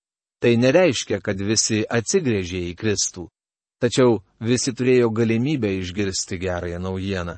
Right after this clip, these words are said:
Dabar Paulius žvalgosi į naujas teritorijas. Jo akys nukreiptos į imperijos pasienį.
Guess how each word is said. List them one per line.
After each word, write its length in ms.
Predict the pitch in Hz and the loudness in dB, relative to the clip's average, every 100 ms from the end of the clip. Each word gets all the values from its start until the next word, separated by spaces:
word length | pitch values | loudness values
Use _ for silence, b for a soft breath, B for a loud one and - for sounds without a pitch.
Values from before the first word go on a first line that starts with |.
| - _ _ _ _ _ _ _ 123 | -14 _ _ _ _ _ _ _ 0
Dabar 240 | 120 120 | 4 4
Paulius 480 | 120 123 113 104 - _ - | 4 4 2 -2 -8 _ -8
žvalgosi 760 | 107 123 123 113 113 - 117 113 | 0 2 2 2 0 0 0 0
į 80 | 123 | 0
naujas 480 | 113 113 120 101 - - | 0 2 2 0 -4 -8
teritorijas. 800 | 90 85 101 87 85 80 - - _ _ _ _ | -10 -6 -4 -4 -8 -10 -12 -16 _ _ _ _
Jo 120 | 139 156 | 4 6
akys 460 | 165 165 156 123 147 | 4 2 0 2 0
nukreiptos 720 | 160 160 151 135 151 131 - - | 0 2 0 0 0 0 -2 -2
į 80 | 143 | 2
imperijos 560 | 135 120 143 131 127 110 - | 2 2 2 4 2 0 0
pasienį. 600 | 117 - 113 95 87 85 | 0 0 -2 -4 -4 -10